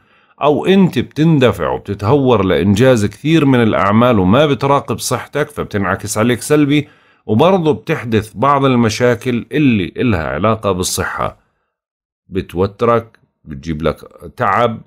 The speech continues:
ب-، بتقلب مزاجك، بتجيب أشياء بشكل مفاجئ ما كنت تتوقعه، خصوصا على النمط الصحي. فعشان هيك دائما بنقول إذا شعرت بأي شيء غير اعتيادي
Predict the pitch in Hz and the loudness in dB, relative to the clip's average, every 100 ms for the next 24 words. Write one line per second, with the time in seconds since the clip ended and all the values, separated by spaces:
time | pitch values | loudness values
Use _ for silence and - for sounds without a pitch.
0 | _ - 73 80 80 73 71 73 - 120 | _ -14 -6 -2 -2 -2 -10 -14 -4 0
1 | 117 95 82 85 85 120 113 117 113 113 | 2 2 0 -2 2 2 4 2 0 -4
2 | _ _ 101 98 92 90 139 147 101 101 | _ _ -8 -6 -6 -2 0 2 0 -4
3 | 98 - 117 123 123 - - _ _ _ | -4 -2 2 4 4 0 -6 _ _ _
4 | _ 92 - 117 123 110 92 101 117 101 | _ -6 -2 -2 0 0 0 2 2 2
5 | 78 101 107 98 101 95 107 107 95 95 | 0 -2 -2 -6 -6 -6 -6 -4 -2 -2
6 | - 80 90 92 90 78 87 85 85 78 | -4 -12 -12 -6 -2 -2 0 0 0 -2
7 | 71 - 78 - 69 - 65 71 123 131 | -6 -12 -12 -10 -12 -8 -8 -6 -2 0
8 | 123 113 - 101 98 90 113 104 92 82 | 0 -2 -4 -6 -6 -2 0 2 0 -2
9 | 78 82 92 - _ _ _ _ _ 85 | -4 -2 -4 -4 _ _ _ _ _ -4
10 | 78 73 87 76 117 - - 76 95 101 | -2 -2 -2 0 0 -2 -8 -6 -4 0
11 | 139 113 - 82 65 76 98 85 85 85 | 0 -2 -4 -6 -4 -2 0 0 -2 -2
12 | 80 98 120 131 127 151 | -4 -2 2 2 0 -8